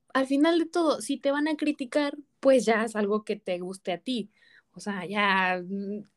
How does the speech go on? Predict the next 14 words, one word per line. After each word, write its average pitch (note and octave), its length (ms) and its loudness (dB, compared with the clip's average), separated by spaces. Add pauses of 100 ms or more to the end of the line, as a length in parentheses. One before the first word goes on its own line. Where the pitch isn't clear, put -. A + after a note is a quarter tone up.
atrévete C#4+ 640 0
a C4+ 40 2
hacer C4+ 220 2
cosas C4 340 0
distintas, A3+ 640 -4
atrévete A3+ 480 -4
a A#3+ 40 -4
subir G#3+ 300 -8
esas A3+ 260 -10
fotos, G#3 420 -4
esos G#3 220 -14
videos, G3+ 540 -4
esas G#3 220 -16
historias, F#3+ 640 -2